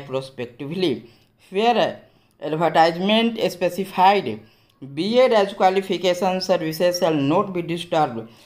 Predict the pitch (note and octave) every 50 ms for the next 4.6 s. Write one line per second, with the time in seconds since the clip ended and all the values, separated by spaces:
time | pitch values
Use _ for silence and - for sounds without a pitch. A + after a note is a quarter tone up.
0 | _ _ _ - - F#3 F3 F3+ G3+ G#3+ G#3+ G#3+ - - - F3+ F3+ G3 G#3 G#3
1 | - - F#3+ F3 F#3 G3 F#3+ G3 F#3+ G3 G3 F#3+ F#3+ F#3+ F#3 F#3 A3 G#3+ A3 A3+
2 | A#3 A3+ - _ _ _ _ _ - - C3 C#3 E3 D#3+ E3 G#3+ A#3+ B3+ B3 B3+
3 | - D#3+ B2+ A#2 A2 - C#3 D3+ D#3 E3 F3+ F3 F3 E3+ E3 F3 F3 F3 F#3+ G#3
4 | A3+ A#3+ A#3+ A3+ A3+ G3+ F3+ C#3+ B2 G#2 - -